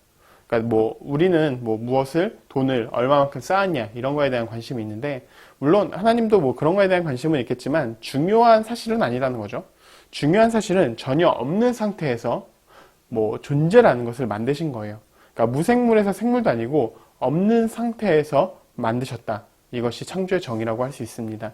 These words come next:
일반적으로 과학자들이나 뭐 발명가들, 이런 사람들은 기본적인 재료를 가지고 무엇인가를 만들게 되죠. 그러니까 기본 원료가 있어야 그걸 가지고 제품을 만들 수 있는 겁니다.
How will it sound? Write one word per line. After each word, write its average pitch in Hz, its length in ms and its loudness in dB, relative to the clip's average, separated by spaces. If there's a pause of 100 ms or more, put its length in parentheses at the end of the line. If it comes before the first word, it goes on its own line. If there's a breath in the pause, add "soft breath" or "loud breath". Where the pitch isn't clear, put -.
(480 loud breath)
일반적으로 220 500 8
과학자들이나 143 800 4
뭐 110 140 -4
발명가들, 127 800 0 (320 loud breath)
이런 143 180 2
사람들은 135 600 2 (220 loud breath)
기본적인 214 640 2
재료를 180 500 0
가지고 127 600 -6 (240 soft breath)
무엇인가를 143 500 2
만들게 131 380 0
되죠. 117 360 -6 (340 soft breath)
그러니까 113 220 0
기본 180 280 2
원료가 165 440 4
있어야 123 560 -2
그걸 147 260 0
가지고 123 220 -4
제품을 202 420 -2
만들 117 240 -2
수 120 140 -10
있는 117 160 -6
겁니다. 107 380 -8